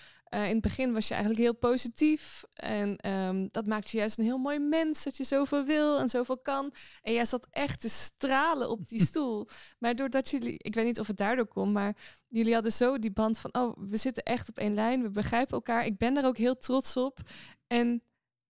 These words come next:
Speaker 1: toen je zei van, "Ja, maar dan ben je een loser als dat niet lukt." Toen zag je ook helemaal niet een belediging, maar ja, zo v-, dus zo zou ik me wel voelen.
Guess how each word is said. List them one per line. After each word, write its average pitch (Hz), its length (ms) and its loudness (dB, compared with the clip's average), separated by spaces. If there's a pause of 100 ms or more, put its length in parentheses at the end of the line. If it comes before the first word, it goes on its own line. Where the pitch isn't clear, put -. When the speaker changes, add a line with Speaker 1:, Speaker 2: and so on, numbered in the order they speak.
Speaker 1:
toen 247 140 2
je 220 60 2
zei 208 180 0
van, 226 120 -2
"Ja, 226 100 -4
maar 220 300 -6
dan 202 120 0
ben 202 160 0
je 185 80 2
een 185 180 0
loser 220 340 2
als 185 140 0
dat 185 100 0
niet 226 220 4
lukt." 190 340 -2 (560)
Toen 247 140 4
zag 285 240 2
je - 100 2
ook 254 180 2
helemaal 254 260 4
niet 240 180 0
een 226 140 2
belediging, 214 580 2
maar 196 240 0 (800)
ja, 208 420 2
zo 190 220 0
v-, - 240 -10 (260)
dus - 260 -2
zo 202 120 4
zou 214 160 4
ik 202 60 -4
me 196 120 2
wel 262 220 4
voelen. 254 640 0